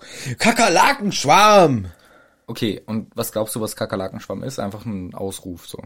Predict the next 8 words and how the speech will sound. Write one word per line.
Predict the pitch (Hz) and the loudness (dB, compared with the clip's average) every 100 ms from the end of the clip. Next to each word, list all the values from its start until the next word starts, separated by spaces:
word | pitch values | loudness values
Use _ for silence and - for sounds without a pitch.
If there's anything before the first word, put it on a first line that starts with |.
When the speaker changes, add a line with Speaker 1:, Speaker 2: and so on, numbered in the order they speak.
| - | -18
Speaker 1:
Kakerlakenschwarm? | - 107 104 110 - 117 - 80 92 | -18 -10 -4 -4 -4 -8 -10 -10 -10
Speaker 2:
Hm. | 113 120 92 90 _ _ _ _ | -12 -14 -18 -20 _ _ _ _
Speaker 1:
Kakerlake | 110 110 101 117 135 | -10 -6 -4 -2 -2
ist | 127 117 | -4 -6
doch | - _ - | -8 _ -16
Cockroach, | - 123 - 92 87 85 - | -14 -12 -8 -6 -6 -8 -10
ne? | 95 | -6
Speaker 2:
Ja. | 110 98 127 | -4 -6 -10